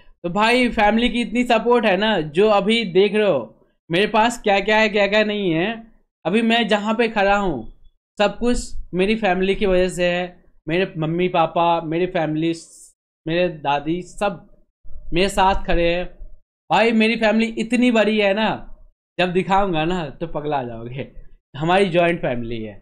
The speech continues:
भाई once more क्रिकेट भाई एक नहीं दो नहीं कितने सारे क्वेश्चन पूछे हैं। भाई आप कितने बच्चे बनाओगे? भाई मैं फैक्ट्री थोड़ी हूँ, मैंने इंडस्ट्री थोड़ी खोल के रखा है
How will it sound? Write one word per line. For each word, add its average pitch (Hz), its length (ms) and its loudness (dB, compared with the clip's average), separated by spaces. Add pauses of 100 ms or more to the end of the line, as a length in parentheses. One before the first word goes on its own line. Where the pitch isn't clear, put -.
(160)
भाई 208 240 4
once 220 360 0
more 226 360 0 (580)
क्रिकेट 202 360 2
भाई 220 300 4
एक 220 320 2
नहीं 220 220 0
दो 214 140 4
नहीं 240 280 0
कितने 240 400 -4
सारे 247 280 2
क्वेश्चन 247 300 -2
पूछे 190 340 -4
हैं। 113 180 -8 (800)
भाई 220 140 2
आप 214 360 0
कितने 226 380 -4
बच्चे 214 320 -2
बनाओगे? 185 340 2
भाई 175 520 2
मैं 170 640 0
फैक्ट्री 185 520 -2
थोड़ी 196 340 0
हूँ, 226 120 0
मैंने 214 260 -2
इंडस्ट्री 208 480 -2
थोड़ी 220 280 -2
खोल 214 200 0
के 208 80 -2
रखा 185 320 -2
है 208 220 0